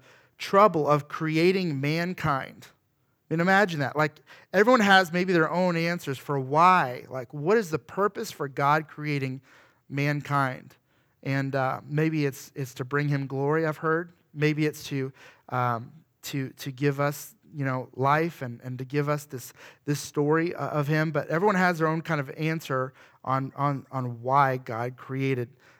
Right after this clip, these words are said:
mankind. But I do believe that God, if he is God, if he is perfect, if he had a plan, then from Genesis to Revelation, there has to be some sort of thread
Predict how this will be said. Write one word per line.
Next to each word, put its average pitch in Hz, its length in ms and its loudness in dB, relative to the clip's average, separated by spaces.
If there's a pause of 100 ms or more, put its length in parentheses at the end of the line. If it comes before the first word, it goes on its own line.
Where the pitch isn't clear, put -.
mankind. 139 720 -4
But 151 160 -2
I 151 120 -2
do 185 220 -4
believe 196 500 -4
that 139 180 -4
God, 165 280 2
if 139 100 -6
he 208 180 -6
is 247 100 -6
God, 214 380 6
if 160 100 0
he 175 120 -4
is 170 100 -4
perfect, 214 500 -2
if 165 140 -2
he 165 80 -2
had 165 200 2
a 170 40 -2
plan, 156 560 -4 (340)
then 156 500 2 (240)
from 160 260 -4
Genesis 185 540 -2
to - 140 -6
Revelation, 160 760 0
there 135 140 0
has 180 380 -4
to 175 100 -4
be 156 180 -6
some 151 240 -6
sort 143 240 -4
of 139 80 -4
thread 131 420 -4